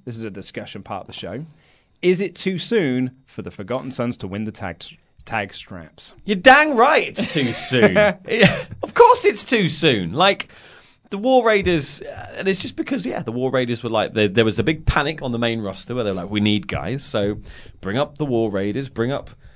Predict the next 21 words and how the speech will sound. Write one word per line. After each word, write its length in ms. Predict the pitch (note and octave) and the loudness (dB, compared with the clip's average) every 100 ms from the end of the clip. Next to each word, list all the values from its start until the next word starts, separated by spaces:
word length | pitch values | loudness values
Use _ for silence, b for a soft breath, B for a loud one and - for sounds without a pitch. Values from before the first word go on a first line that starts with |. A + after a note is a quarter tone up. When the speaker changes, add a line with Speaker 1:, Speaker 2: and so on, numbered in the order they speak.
| b b b G#2 | b b b -2
Speaker 2:
uh, 180 | G2 | -2
Black 280 | F2+ A#2 C3 | 0 -4 -2
and 100 | C3+ | -4
Ricochet." 560 | G2+ F#2 G2 - F2 G2 | -2 -4 -8 -6 -4 -4
We 160 | A2 G2+ - _ | -6 -8 -14 _
tried 380 | - C3 G3+ C#3+ | -2 4 4 2
to 80 | E2 | -6
get 340 | F2+ F2 - | -10 -10 -10
Gargano 440 | - A2 A#2 G#2+ G#2+ | -6 -2 0 0 0
and 100 | G2 | -2
Ciampa. 560 | A#2+ A2 G2+ F2 D#2+ G2 | -2 -4 -4 -6 -6 -4
Thank-, 240 | C#3 - | -4 -4
like, 300 | G#2 G2 - b - | -4 -6 -8 b -2
almost 460 | G#3+ C4 B2 - | 0 2 2 0
thankfully 440 | D#3 E3+ C3 G#2+ F#2 | -2 -2 -4 -10 -10
for 140 | - | -8
Johnny 240 | A2 A2 G2 | -4 -2 -2
Gargano, 500 | G2+ F#2+ A2 F#2+ F2+ | -2 0 -2 -4 -4
Ciampa 340 | A#2 G2+ F#2 | -4 -4 -4
got 160 | F2+ F#2+ | -6 -4
injured 400 | A2 E2 C#2 | -4 -6 -10